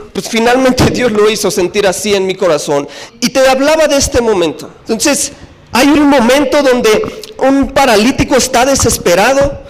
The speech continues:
Dice que lleva treinta y ocho años tendido en el suelo. Y sabes, treinta y ocho años, eso significa que no solamente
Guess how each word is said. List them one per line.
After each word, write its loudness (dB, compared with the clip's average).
Dice 0
que 0
lleva 2
treinta 2
y 0
ocho 0
años 0
tendido 0
en 0
el 2
suelo. -2
Y 0
sabes, 2
treinta 2
y 2
ocho 0
años, 2
eso 0
significa 0
que -2
no 2
solamente 0